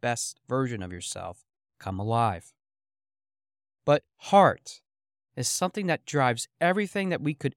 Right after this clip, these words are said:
ever do, because even with all the skills that we could possibly master, which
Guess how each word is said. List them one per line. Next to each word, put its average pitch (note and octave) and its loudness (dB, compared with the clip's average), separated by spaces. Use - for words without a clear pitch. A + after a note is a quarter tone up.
ever E3 2
do, B2+ 0
because B2 -2
even A#3+ -4
with F#3 -6
all G3 0
the G#3+ -4
skills C3+ -2
that A2 -8
we C#3 -6
could - -14
possibly E3+ -4
master, A2 -6
which A2+ -8